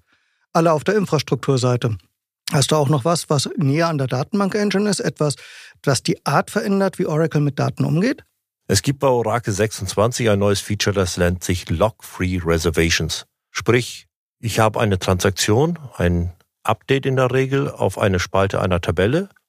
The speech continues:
Speaker 2: und setze dafür keine Sperre.
Speaker 1: Wie jetzt? Das ist doch das zentrale Feature von Oracle, dass wir zeilenweise Sperren da machen können. Das brauchen wir jetzt nicht mehr?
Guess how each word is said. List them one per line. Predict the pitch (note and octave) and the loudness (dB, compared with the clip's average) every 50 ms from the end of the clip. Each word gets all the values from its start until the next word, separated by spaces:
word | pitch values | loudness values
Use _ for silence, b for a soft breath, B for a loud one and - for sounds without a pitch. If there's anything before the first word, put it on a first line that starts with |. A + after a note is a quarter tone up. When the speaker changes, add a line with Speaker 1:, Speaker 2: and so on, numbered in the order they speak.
| _ _ _ _ _ _ _ _ | _ _ _ _ _ _ _ _
Speaker 2:
und | - A2+ A2 G#2+ | -2 0 0 2
setze | - A2 G#2 - - A2+ | 2 0 0 -2 -2 0
dafür | G2+ G#2 F#2+ - - A2+ A2+ A2 | 0 0 0 0 -2 -2 -2 -2
keine | - - - F#2 F#2+ G2 G#2 | -2 -2 0 2 2 2 2
Sperre. | G2 - - G#2+ F#2 E2 D2+ - - _ _ | 0 0 0 0 0 0 -2 -6 -8 _ _
Speaker 1:
Wie | - D3 B2+ C#3 | -2 0 2 2
jetzt? | C3+ C3+ A#2+ A2+ - - - | 2 2 0 -2 -4 -6 -6
Das | C3 A#2+ | -4 -2
ist | C#3 B2+ - | -2 -2 -2
doch | D3 B2 | -2 -2
das | - D3+ C#3 - | 0 0 -2 0
zentrale | - - C3+ B2+ - A#2+ C#3 D3+ E3+ F3 | 0 0 0 0 0 0 0 2 2 2
Feature | - - G#3 F#3+ - G3 D3 | 0 0 -2 -2 -2 -2 -2
von | - D#3+ D3+ | 0 0 0
Oracle, | C#3+ C#3 B2 C#3+ E3+ F3+ - - E3 | 2 2 2 0 0 0 0 -2 0
dass | C#3+ D3+ C#3 - - | 0 0 -2 0 -2
wir | D3 C3 | -2 -2
zeilenweise | - - D3+ E3+ F3+ F3+ D#3+ D#3+ D3+ D3+ C#3 C#3+ | 0 0 0 2 2 0 0 0 0 2 0 0
Sperren | C3 - - F3+ G3+ G3+ G#3+ G3+ E3 | -2 -2 -2 -2 -2 0 0 0 2
da | C#3+ | 2
machen | B2+ A#2+ G#2+ - C3+ A#2 | 2 0 0 -2 -4 -2
können. | - A#2+ A#2 A2+ | -2 -2 0 0
Das | A2 C3 - | 0 -2 -2
brauchen | - - C#3+ D#3+ G3 | -2 -2 0 0 0
wir | A#3 B3+ | 0 -2
jetzt | B3+ - B3 | -2 -2 -4
nicht | A#3 - | -4 -2
mehr? | - C4 | -2 -4